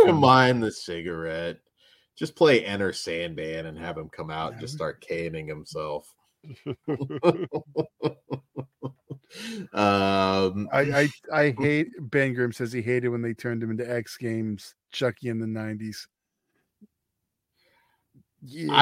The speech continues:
Speaker 2: Yeah.
Speaker 1: still feel like he was old school into the, at least the early
Speaker 2: N-,
Speaker 1: two thousands.
Speaker 2: no, they, the first change was, uh, it wasn't as big. There's,
Speaker 1: Yeah.
Speaker 2: I actually watched a, a thing not long ago with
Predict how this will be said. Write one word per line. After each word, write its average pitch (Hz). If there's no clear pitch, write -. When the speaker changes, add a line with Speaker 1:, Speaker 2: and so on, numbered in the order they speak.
Speaker 2:
Yeah. -
Speaker 1:
still 139
feel 160
like 127
he 131
was 107
old 107
school 98
into 90
the, 82
at 95
least 139
the 98
early 101
Speaker 2:
N-, 82
Speaker 1:
two -
thousands. -
Speaker 2:
no, 143
they, 151
the 147
first 175
change 143
was, 120
uh, 120
it 156
wasn't 226
as 165
big. 160
There's, -
Speaker 1:
Yeah. 185
Speaker 2:
I 165
actually 156
watched 127
a, 120
a 135
thing 123
not 117
long 113
ago 113
with 110